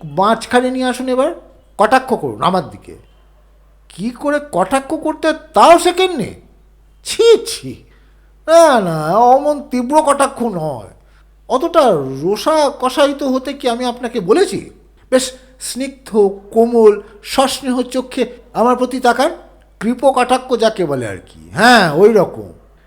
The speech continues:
এবার হাত দুটো হাঁটুর ওপরে রাখুন। হয়েছে। আর দয়া করে মুখটা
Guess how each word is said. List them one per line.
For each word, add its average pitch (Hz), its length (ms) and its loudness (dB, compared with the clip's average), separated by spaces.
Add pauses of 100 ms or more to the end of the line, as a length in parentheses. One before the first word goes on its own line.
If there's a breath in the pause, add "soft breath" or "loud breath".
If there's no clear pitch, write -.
(140)
এবার 175 180 -2 (160)
হাত 180 320 4
দুটো 185 480 -2
হাঁটুর 180 460 2
ওপরে 175 300 2
রাখুন। 98 340 -10 (600)
হয়েছে। - 280 0 (640 soft breath)
আর 156 100 -2 (140)
দয়া 170 260 4
করে 208 240 2
মুখটা 196 640 0